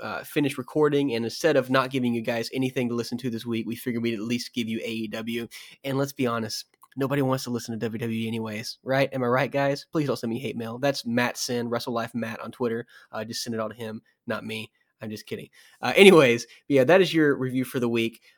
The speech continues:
Uh, we will get back in the groove next week with, uh, our W W E regular programming and Raw and SmackDown. But again, we had to cut this show a little bit short. But hey, at least you got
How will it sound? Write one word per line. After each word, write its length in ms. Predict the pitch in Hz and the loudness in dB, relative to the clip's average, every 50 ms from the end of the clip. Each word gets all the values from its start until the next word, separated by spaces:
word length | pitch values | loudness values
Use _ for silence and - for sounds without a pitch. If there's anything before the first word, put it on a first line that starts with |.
| _ _ | _ _
Uh, 280 | 120 113 110 107 104 113 | -6 -4 -2 -2 -2 0
we 100 | 131 156 | 0 2
will 160 | 185 214 240 | 4 4 6
get 160 | 196 190 165 | 6 4 4
back 220 | 143 156 139 143 - | 4 4 4 4 4
in 80 | 147 | 0
the 80 | 131 123 | 0 0
groove 240 | 117 131 127 123 117 | 2 2 0 2 2
next 260 | 120 117 117 - - | 0 -2 -2 -4 -4
week 220 | 127 120 117 120 | -2 -2 -2 -2
with, 260 | 127 120 113 113 110 110 | -2 -2 -2 -2 -4 -6
uh, 360 | 110 110 107 107 110 - - - _ _ _ - - | -6 -4 -4 -4 -6 -8 -10 -12 _ _ _ -4 -2
our 100 | 139 131 | 0 2
W 220 | 127 139 127 127 123 | 2 2 2 2 2
W 240 | 123 117 123 120 | 2 2 2 2
E 40 | 120 | 2
regular 360 | 113 120 117 110 117 110 110 | 2 0 0 0 -2 -4 -4
programming 480 | - - 131 117 110 113 110 110 110 110 | -2 0 0 0 0 0 -2 -2 -4 -6
and 100 | 110 113 | -6 -6
Raw 140 | 113 113 113 | -6 -4 -4
and 100 | 113 107 | -6 -6
SmackDown. 680 | - - 117 113 110 _ - 113 110 110 110 110 123 - _ _ - - _ _ _ | -6 -6 -6 -6 -6 _ -8 -8 -8 -8 -8 -10 -12 -16 _ _ -20 -20 _ _ _
But 120 | 127 120 | -2 -2
again, 220 | 123 113 120 117 113 | 0 0 0 0 2
we 60 | 117 | 0
had 100 | 120 113 | -2 -2
to 60 | - | -4
cut 160 | - - 139 | -6 -8 -6
this 120 | 107 123 120 | -6 -8 -8
show 280 | - - 123 113 104 | -4 -2 -2 0 0
a 20 | 104 | -2
little 200 | 113 123 131 143 | -2 0 0 0
bit 160 | 147 175 - | 0 -2 -2
short. 460 | - - - 156 156 180 - - - _ _ - - - _ _ _ - | -4 -2 0 2 2 2 0 -4 -12 _ _ -20 -20 -20 _ _ _ -2
But 220 | 131 127 127 - - | 0 0 0 0 -2
hey, 360 | - - 175 139 110 - _ _ - | -2 0 0 0 0 -2 _ _ -10
at 80 | 127 120 | -6 -4
least 220 | 127 131 135 - | -4 -4 -4 -4
you 100 | 139 131 | -2 0
got 200 | 143 139 139 | 0 0 0